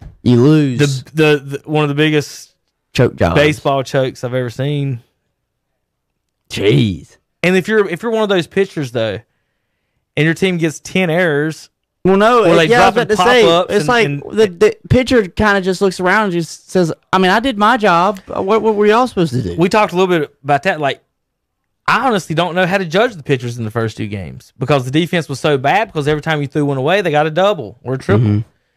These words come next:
Speaker 2: And then Zach, when they started stealing on him, Hunter, it was like Little League. You'd get a walk, it's automatic triple.
Speaker 1: Mm-hmm.
Speaker 2: 'Cause they just steal second and third.
Speaker 1: Mm-hmm.
Speaker 2: And so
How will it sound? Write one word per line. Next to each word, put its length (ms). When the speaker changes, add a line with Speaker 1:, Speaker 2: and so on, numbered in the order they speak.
Speaker 2:
And 120
then 140
Zach, 540
when 80
they 100
started 240
stealing 260
on 120
him, 280
Hunter, 240
it 100
was 80
like 200
Little 240
League. 360
You'd 140
get 120
a 40
walk, 500
it's 120
automatic 380
triple. 420
Speaker 1:
Mm-hmm. 260
Speaker 2:
'Cause 140
they 120
just 180
steal 180
second 320
and 100
third. 400
Speaker 1:
Mm-hmm. 220
Speaker 2:
And 100
so 200